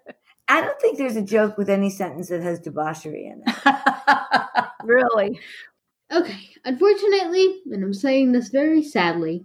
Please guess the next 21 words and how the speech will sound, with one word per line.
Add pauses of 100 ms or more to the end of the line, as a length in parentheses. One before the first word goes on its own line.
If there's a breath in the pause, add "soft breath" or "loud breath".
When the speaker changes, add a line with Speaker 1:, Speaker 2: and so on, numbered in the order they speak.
(160)
Speaker 4:
this
is
our
last
fact, (140)
but
it's
a
great
one,
and
I
wish
we
had
some
more,
but (100)
here
we
go.